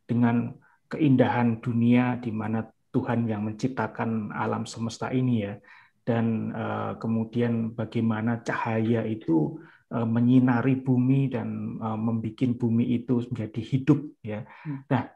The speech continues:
Speaker 1: tapi inilah mesin-mesin yang kecil-kecil itu dialah yang menangkap energi cahaya itu tadi. Ada L H dua, ada L H satu, eh, ada R C. R C itu reaction center,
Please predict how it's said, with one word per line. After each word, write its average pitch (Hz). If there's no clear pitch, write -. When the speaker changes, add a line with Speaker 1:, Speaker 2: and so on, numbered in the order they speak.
Speaker 1:
tapi 160
inilah 220
mesin-mesin 160
yang 123
kecil-kecil 147
itu 151
dialah 143
yang 135
menangkap 143
energi 131
cahaya 117
itu 127
tadi. 139
Ada 120
L 113
H -
dua, 180
ada 240
L 104
H 101
satu, 160
eh, 107
ada 110
R 113
C. 113
R 113
C 135
itu 151
reaction 123
center, 117